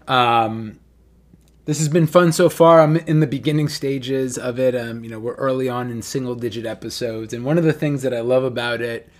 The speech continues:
is that it probably sucks right now. <laughs> I'm gonna be bringing on guests. Um, we are gonna continue to flesh out this podcast to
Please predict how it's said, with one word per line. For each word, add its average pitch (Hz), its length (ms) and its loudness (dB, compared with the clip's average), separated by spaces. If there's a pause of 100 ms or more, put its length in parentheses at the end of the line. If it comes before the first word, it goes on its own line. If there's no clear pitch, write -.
(880)
is 131 400 6
that 127 400 2
it 147 140 -2
probably 226 260 8
sucks - 420 0
right 117 200 -4
now. 110 280 -6 (380)
<laughs> - 380 -14
I'm 156 180 2
gonna 240 160 6
be 226 120 4
bringing 185 280 2
on 156 200 0
guests. 117 540 -6
Um, 117 680 -2 (480)
we 156 240 4
are 139 460 8 (120)
gonna 156 240 2
continue 180 360 0
to 160 80 0
flesh - 380 0
out 156 200 0
this 143 120 -6
podcast 131 840 -4
to 127 600 -4